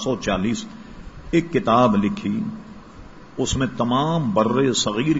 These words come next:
کے علماء سے دستخط لیے ان کی گمراہی پر، اور وہ دو سو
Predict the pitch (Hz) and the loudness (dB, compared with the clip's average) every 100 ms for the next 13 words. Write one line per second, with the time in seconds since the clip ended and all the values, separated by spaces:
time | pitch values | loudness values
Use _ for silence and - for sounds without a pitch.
0 | 107 135 123 113 117 110 113 101 101 - | 0 0 2 2 2 2 0 0 0 0
1 | 98 113 107 98 98 98 104 101 104 98 | 0 0 -2 -2 -2 0 0 0 -2 0
2 | 95 95 90 139 107 87 - - - - | 0 0 0 -2 -2 -8 -12 -18 -20 -20
3 | - - - - - - 101 98 90 127 | -20 -20 -20 -18 -14 -2 0 0 2 4
4 | 120 101 82 120 170 127 139 | 4 2 0 2 4 2 0